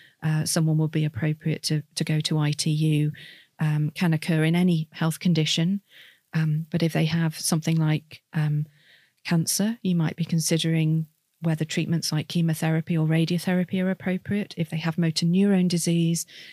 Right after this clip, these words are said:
it might be whether they might require, um, artificial feeding or non-invasive ventilation. So try to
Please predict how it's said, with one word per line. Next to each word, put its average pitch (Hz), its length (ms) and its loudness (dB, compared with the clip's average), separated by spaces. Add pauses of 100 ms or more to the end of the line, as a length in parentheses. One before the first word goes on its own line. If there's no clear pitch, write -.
(220)
it - 160 -2
might 151 260 0
be 165 100 2
whether 160 540 2 (320)
they 165 140 0
might 160 260 0
require, 160 680 0 (120)
um, 156 380 0
artificial 165 500 0
feeding 160 580 0 (100)
or 151 400 0
non-invasive 156 640 0
ventilation. 156 800 0 (280)
So - 120 0
try 247 360 0
to 220 200 -4